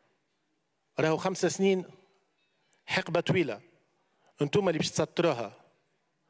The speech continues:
انا نقول للتوانسه والتونسي-، التونسيات والتونسيين اللي مازالوا ما مشاوش يصوتوا، ننتظروكم مساء هذا اليوم.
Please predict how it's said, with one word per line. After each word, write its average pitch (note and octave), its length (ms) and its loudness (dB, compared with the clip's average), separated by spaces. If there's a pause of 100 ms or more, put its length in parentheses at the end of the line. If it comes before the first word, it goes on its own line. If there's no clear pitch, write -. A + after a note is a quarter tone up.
(760)
انا E3 160 2
نقول E3+ 340 2
للتوانسه F3 540 2
والتونسي-، D#3 520 0
التونسيات F3 580 0
والتونسيين E3+ 540 2
اللي D3 120 2
مازالوا D3+ 340 2
ما E3 60 2
مشاوش E3+ 260 0
يصوتوا، F#3 440 0 (1080)
ننتظروكم D#3+ 580 2
مساء C3+ 360 0
هذا C3 120 2
اليوم. B2 280 0